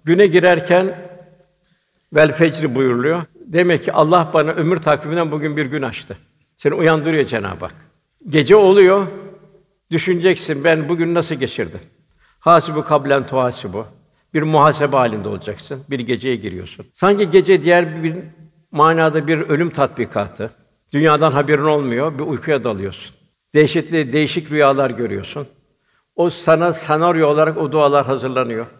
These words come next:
Bedenin yorgunluğunu atacak, acizsin çünkü. Serde kalkacaksın,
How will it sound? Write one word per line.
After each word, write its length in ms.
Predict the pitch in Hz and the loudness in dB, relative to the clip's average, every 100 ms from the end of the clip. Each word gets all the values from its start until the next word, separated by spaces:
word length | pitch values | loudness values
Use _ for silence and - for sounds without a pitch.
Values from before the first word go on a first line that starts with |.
| _ _ _ _ _ _ | _ _ _ _ _ _
Bedenin 560 | 147 147 170 185 190 175 | 2 4 4 2 0 -6
yorgunluğunu 640 | 165 160 156 160 160 160 | 2 2 4 0 0 0
atacak, 440 | 160 147 123 151 135 - - _ | 0 -2 -4 -4 -6 -10 -20 _
acizsin 520 | 127 127 139 127 - 104 | 2 2 0 -12 -12 -10
çünkü. 360 | 107 92 123 120 _ _ _ | -12 -12 -14 -16 _ _ _
Serde 420 | _ - 151 156 160 | _ 0 2 2 0
kalkacaksın, 800 | 151 147 151 135 165 156 156 | 2 0 0 -2 -4 -2 -6